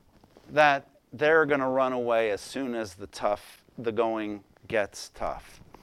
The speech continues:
So in his hour of greatest need, he's absolutely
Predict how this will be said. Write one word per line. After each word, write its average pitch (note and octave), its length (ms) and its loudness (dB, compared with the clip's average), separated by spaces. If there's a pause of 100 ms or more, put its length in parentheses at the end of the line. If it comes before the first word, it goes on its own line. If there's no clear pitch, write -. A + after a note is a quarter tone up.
(440)
So A#2 520 2
in C#3+ 140 -4
his A#2+ 260 -8
hour D3+ 600 2
of A#2 200 -4
greatest C#3 600 -4
need, F#2+ 480 -10 (1200)
he's A2+ 260 -12 (140)
absolutely G#2 1080 -6